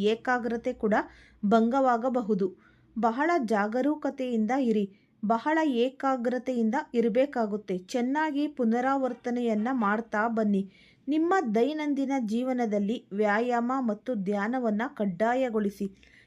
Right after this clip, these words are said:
ವಿದ್ಯಾರ್ಥಿಗಳಿಗೆ ಬಹಳ ಅನುಕೂಲಕರವನ್ನ ಮಾಡುತ್ತೆ. ಇನ್ನು ಆರ್ಥಿಕತೆಯ ವಿಚಾರದ ಬಗ್ಗೆ ಹೇಳೋದಾದ್ರೆ, ನಿಮ್ಮ ವೃತ್ತಿ ಬಲವಾಗಿದ್ದರೂ ನಿಮ್ಮ ಎರಡನೇ ಮನೆಯಲ್ಲಿ ಶನಿ ಕಠಿಣ ಆರ್ಥಿಕ ಶಿಸ್ತು ಮತ್ತು ಹಣಕ್ಕೆ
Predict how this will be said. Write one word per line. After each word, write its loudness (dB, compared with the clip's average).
ವಿದ್ಯಾರ್ಥಿಗಳಿಗೆ 0
ಬಹಳ -2
ಅನುಕೂಲಕರವನ್ನ 0
ಮಾಡುತ್ತೆ. 0
ಇನ್ನು 0
ಆರ್ಥಿಕತೆಯ 0
ವಿಚಾರದ -2
ಬಗ್ಗೆ 0
ಹೇಳೋದಾದ್ರೆ, 0
ನಿಮ್ಮ 0
ವೃತ್ತಿ 0
ಬಲವಾಗಿದ್ದರೂ 0
ನಿಮ್ಮ -2
ಎರಡನೇ 0
ಮನೆಯಲ್ಲಿ -2
ಶನಿ 0
ಕಠಿಣ 0
ಆರ್ಥಿಕ -2
ಶಿಸ್ತು -4
ಮತ್ತು -2
ಹಣಕ್ಕೆ 0